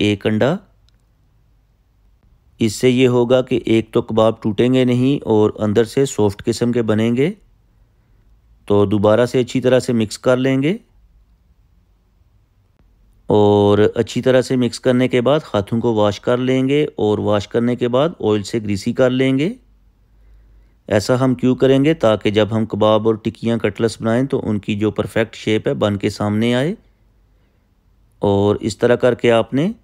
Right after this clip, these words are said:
जितना भी आपने साइज़ देना है टिक्की का या कटलेट्स का, आपने उ-, उतना ही बैटर ले लेना है। और बाउल बनाने के बाद बिल्कुल हल्के हाथों से प्रेस कर लेना है, आसानी के साथ हो जाएगा।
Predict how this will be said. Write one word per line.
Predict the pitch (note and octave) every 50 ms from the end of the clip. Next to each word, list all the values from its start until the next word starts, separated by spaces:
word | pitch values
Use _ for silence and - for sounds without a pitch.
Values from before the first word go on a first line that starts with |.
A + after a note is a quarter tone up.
| _ _ - - - - _ - -
जितना | G#2 G2+ - A2+ A#2 A#2
भी | A2+ A#2+ A#2
आपने | A#2 A#2 A2+ - - A#2 A2+ A2+
साइज़ | G#2+ - G#2 G#2 G#2 G#2+ G#2
देना | A2 A#2 A#2 A#2+ A#2+
है | A#2 B2+ A#2+
टिक्की | - - G2 - - A2+
का | G#2 - A#2
या | A#2 A2+ A#2
कटलेट्स | A2 - G2+ - - A2+ A2+ -
का, | - C3+ C#3 C3+
आपने | A#2+ G#2 G2+ - - A2+ G#2+ G#2+
उ-, | G#2+ G2
उतना | - - F#2+ G2 - A2 A2+ A2+
ही | A2 A#2+ B2
बैटर | A2 G#2 G2 G2 - A2
ले | G#2+ G#2 G2+
लेना | G2+ G#2+ G#2+ A#2 A#2
है। | A#2 B2+ D3+ G3+ C4 _ _ _ _ _ _ _ _ _ _ _ _ _ _ _ _ _ _ _ _ _ -
और | G2+ G2+ G2+ G2+ G2+ G2+ G2+ F#2+
बाउल | F#2 G#2 G#2+ A2 A2
बनाने | G#2+ A2+ A2+ A2+ A#2 A#2+
के | A#2 A#2+ A#2
बाद | A2 A#2+ C#3 D#3+ D#3
बिल्कुल | A#2 B2 B2 - - B2
हल्के | A2+ A#2 G#2+ - - A#2+
हाथों | A#2+ A#2 A#2 - A#2
से | - A#2+
प्रेस | - - A2+ A2 G2+
कर | - - B2
लेना | A#2+ B2 B2 B2 B2+ A#2+
है, | C3 D3+ E3+ - - -
आसानी | A2 G2+ - G#2+ G#2 G#2 A2
के | A2 A#2 A2
साथ | - A2+ A2+ - -
हो | - G#2 G#2 G2+
जाएगा। | G2 A2+ A#2 A#2+ A2 C3 D#3+